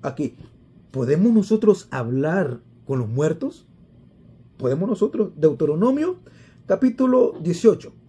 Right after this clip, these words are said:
Vayamos a Deuteronomio, capítulo dieciocho. Aquí está. Dieciocho once. Dice, escuche lo que dice.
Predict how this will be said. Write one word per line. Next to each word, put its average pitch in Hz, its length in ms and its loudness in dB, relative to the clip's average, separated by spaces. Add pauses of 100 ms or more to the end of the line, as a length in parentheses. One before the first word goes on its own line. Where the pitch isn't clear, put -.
Vayamos 214 480 0
a 190 80 4
Deuteronomio, 190 680 0
capítulo 208 440 0
dieciocho. 127 440 -6 (560)
Aquí 156 200 -2
está. - 260 -4 (1200)
Dieciocho 247 480 4
once. 196 320 2
Dice, 196 480 0 (420)
escuche 190 280 -4
lo 254 100 4
que 269 80 0
dice. 170 320 0